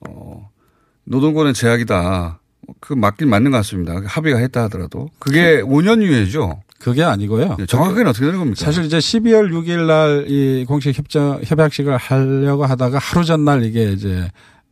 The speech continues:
Speaker 2: 에, 그 무산됐었는데.
Speaker 1: 네.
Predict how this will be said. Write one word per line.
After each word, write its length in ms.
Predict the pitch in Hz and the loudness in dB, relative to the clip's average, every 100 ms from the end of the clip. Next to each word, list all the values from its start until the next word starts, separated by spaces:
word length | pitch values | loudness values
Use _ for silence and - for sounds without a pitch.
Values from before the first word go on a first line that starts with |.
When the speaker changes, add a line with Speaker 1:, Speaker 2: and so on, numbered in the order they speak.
| - | -10
Speaker 2:
에, 260 | 92 80 - - _ _ _ - - _ _ _ _ | -10 -10 -14 -20 _ _ _ -20 -20 _ _ _ _
그 140 | - | -4
무산됐었는데. 960 | 101 107 123 117 98 - 98 101 98 82 | 0 2 2 2 0 -2 0 2 2 2
Speaker 1:
네. 160 | 120 | -4